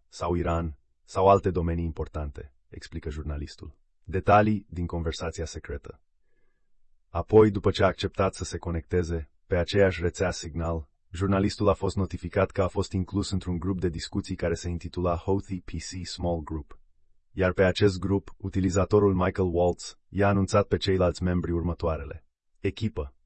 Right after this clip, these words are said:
Stabilirea unui set de principii pentru coordonarea asupra Houthi, în special pentru următoarele șaptezeci și doi de ore.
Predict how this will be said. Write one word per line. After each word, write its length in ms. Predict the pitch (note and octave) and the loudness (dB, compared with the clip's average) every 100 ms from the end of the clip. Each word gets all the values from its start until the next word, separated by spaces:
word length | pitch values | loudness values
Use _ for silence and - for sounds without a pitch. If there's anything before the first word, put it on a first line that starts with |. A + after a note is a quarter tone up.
| _ _ | _ _
Stabilirea 600 | - - F2+ F#2+ A2 G#2+ | -6 -2 0 4 6 6
unui 180 | G2+ F#2 | 4 0
set 240 | - G2+ | -2 -2
de 100 | F#2 | 0
principii 500 | - F2 - G2 G2 | -2 -2 -4 -4 -4
pentru 280 | F#2 F2 - | -4 -6 -4
coordonarea 500 | F2+ E2+ F2 F2+ F2 | -4 -2 0 0 0
asupra 320 | E2 - F2 | -2 -4 -6
Houthi, 420 | - F2 - E2 - _ | -4 -8 -8 -10 -12 _
în 100 | - | -10
special 480 | - - - F#2+ F#2 | -6 -4 0 2 2
pentru 240 | F#2+ E2+ E2+ | 0 -4 -2
următoarele 480 | E2+ - F2+ F2 | -2 0 0 0
șaptezeci 520 | F2 - F2 E2 D#2+ - | -2 -4 -6 -6 -6 -8
și 120 | D2 | -6
doi 160 | E2 | -4
de 80 | D2+ | -4
ore. 320 | D2 C#2+ - | -6 -8 -12